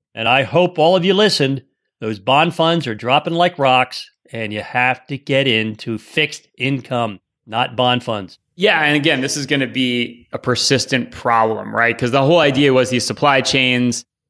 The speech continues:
Speaker 2: there's this big, you know, huge spurt of demand initially, but that's gonna start to wane, and all these supply chains are gonna get back in line. That's probably not gonna happen 'cause you don't have enough workers. You know, that's one of the things we've talked about week after week on this show is we've got a labor shortage. We don't have enough people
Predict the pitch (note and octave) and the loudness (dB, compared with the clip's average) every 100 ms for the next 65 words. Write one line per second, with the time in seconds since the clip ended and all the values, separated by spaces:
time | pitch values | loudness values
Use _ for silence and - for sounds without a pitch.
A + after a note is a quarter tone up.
0 | - C3 A2+ A#2 A#2+ D3 C#3+ A#2+ - C3 | -2 -2 0 -4 0 2 2 0 -4 -2
1 | A#2 G#2 D3 C#3 C3+ A2+ - - - D3 | -2 0 2 4 2 0 -8 -6 0 0
2 | B2+ B2 B2+ B2+ B2 A#2 C#3+ D3 C3+ C3 | 0 0 2 2 0 2 2 2 0 0
3 | B2 A2+ B2 A#2+ B2+ A2+ B2 A2+ A2+ G#2+ | 0 0 -2 0 -4 -2 -2 -2 -2 0
4 | D3 C#3+ C#3 A#2+ A#2 A2+ - G#2 B2 A#2 | 2 2 2 2 2 0 -2 -2 -2 0
5 | - A2+ A2+ A2 A2 A#2 G#2+ G#2 A#2+ C#3 | -2 -2 -4 -4 -4 -2 -2 -2 -2 0
6 | G2 F2+ _ - G3+ - A#3+ A3 G#3 D#3+ | -2 -8 _ -6 -6 0 2 2 2 2
7 | E3 G#3+ C3 G#2 - _ C3+ D#3 F#3 F#3 | 2 0 -2 -4 -14 _ 0 2 2 2
8 | E3+ F3 F#3+ D3+ G3 G3+ F#3+ A#2 G2+ - | 2 2 2 4 4 4 2 0 -2 -8
9 | - _ _ C#3+ C#3 D3 E3 E3 C#3 D#3+ | -10 _ _ 0 2 2 2 0 0 -2
10 | C#3+ C3 C#3+ C#3 C3+ B2+ B2 C#3 C3 - | -4 -2 0 0 2 0 0 0 0 -2
11 | B2 C3+ C3 A#2+ A2+ - E3+ F3 C3 A#2 | -2 -2 -2 -4 -4 -2 0 2 2 0
12 | _ _ - D3+ D3 C3+ D#3+ E3+ E3 F#3+ | _ _ 0 2 2 2 2 4 4 4
13 | G#3 - C3 G#2 - - E3 E3+ C3 E3 | 2 2 2 0 -4 -2 0 0 0 0
14 | F3 D#3+ D#3+ E3 F3 D#3+ D3+ D3 | 2 0 -4 -6 -2 0 0 -2